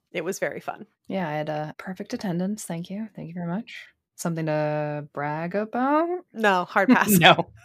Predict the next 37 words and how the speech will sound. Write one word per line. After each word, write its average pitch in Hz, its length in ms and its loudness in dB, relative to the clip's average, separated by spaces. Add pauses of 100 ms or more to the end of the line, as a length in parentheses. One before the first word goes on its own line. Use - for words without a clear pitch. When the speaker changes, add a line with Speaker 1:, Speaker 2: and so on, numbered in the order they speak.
Speaker 1:
<laughs> 247 120 6 (680)
Speaker 2:
No. 175 680 -2 (460)
This 185 280 2
introduces 151 560 2
us 139 240 2
to 139 220 -2
a 139 100 2
very 170 460 4 (100)
long 131 540 2
stretch - 640 0
of 120 200 -4
this 120 140 -6
episode - 680 -2
of 110 420 -6
Scott 123 320 0
and 117 60 -8
Allison 113 560 -2 (360)
wandering 135 540 0
through 131 340 -4
and 120 200 -4
making 120 280 -4
out 107 280 -6
in 110 340 -6
the 135 160 -4
woods 120 400 -4
for 139 140 0
her 139 100 -8
birthday. 110 640 -4 (400)
It 196 100 2
is 175 300 4
adorable. 131 800 -2 (100)
It 139 140 -6
is 131 140 0
also 110 540 -4
kind - 320 -12
of - 180 -16
boring. - 140 -20